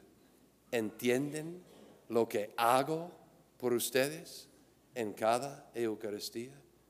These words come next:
en cada misa? Do you understand what I do for you in every Mass, in every Eucharist?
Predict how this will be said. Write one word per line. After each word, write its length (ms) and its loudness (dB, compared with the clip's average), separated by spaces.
en 140 -8
cada 260 -2
misa? 280 -8
Do 100 0
you 140 8
understand 880 2
what 180 6
I 160 8
do 260 0
for 180 -6
you 300 -4
in 200 0
every 400 4
Mass, 680 0
in 220 -4
every 400 0
Eucharist? 680 -6